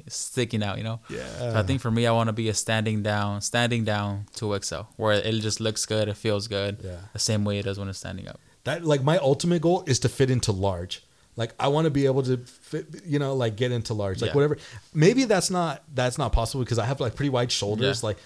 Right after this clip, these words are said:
Speaker 2: not even that I'm fat, my shoulders are pretty wide. So maybe
Speaker 1: Yeah.
Speaker 2: I, I physically can't, but, like, if I can go to the store and be like, "Oh, large, yeah, that's my size,"
Speaker 1: Yeah.
Speaker 2: you know, like, that'd be cool. Ultimately, that's my goal down the road,
Speaker 1: Yeah.
Speaker 2: but yeah,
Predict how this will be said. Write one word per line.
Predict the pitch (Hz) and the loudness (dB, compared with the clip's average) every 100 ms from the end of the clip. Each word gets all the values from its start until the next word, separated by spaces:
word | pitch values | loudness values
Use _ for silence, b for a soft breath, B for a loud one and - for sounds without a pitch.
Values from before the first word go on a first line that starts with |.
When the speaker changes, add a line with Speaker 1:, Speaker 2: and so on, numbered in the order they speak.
| B | B
Speaker 2:
not | 139 170 | 0 4
even | 196 147 | 6 4
that | 117 | 0
I'm | 92 | -2
fat, | - 131 101 | -4 -4 -2
my | 110 | 0
shoulders | 107 143 175 | 2 2 2
are | 123 | 0
pretty | 110 | -2
wide. | 101 101 | -2 -2
So | 104 | 0
maybe | 127 190 | 2 2
Speaker 1:
Yeah. | 123 | 0
Speaker 2:
I, | 123 127 | -2 -4
I | |
physically | - 143 175 | -4 -2 -2
can't, | 156 175 170 B B B | -4 -4 -6 B B B
but, | - | 2
like, | 123 117 - - | 2 2 -6 -4
if | 160 120 - | 0 0 4
I | 143 | 2
can | 175 | 4
go | 185 | 4
to | 170 | 4
the | 131 | 4
store | 151 147 | 4 4
and | 135 | 2
be | 135 | 0
like, | 123 - | 0 4
"Oh, | 175 | 4
large, | 127 123 113 104 | 6 4 2 0
yeah, | 113 | -2
that's | 107 113 | -4 -6
my | 101 | -6
size," | 104 98 | -8 -8
Speaker 1:
Yeah. | 101 | -8
Speaker 2:
you | 131 | -8
know, | 113 | -6
like, | 107 107 b b b b - | -6 -6 b b b b -2
that'd | 123 107 | 0 0
be | 98 | -4
cool. | - 92 110 - _ | -6 -10 -10 -16 _
Ultimately, | 147 156 151 120 110 | 4 6 6 2 4
that's | 123 - | 2 2
my | 123 | 2
goal | 113 110 | 4 4
down | 107 | 2
the | 98 | 0
road, | 95 | 0
Speaker 1:
Yeah. | |
Speaker 2:
but | 90 104 | -2 -2
yeah, | 117 107 95 | -2 0 -2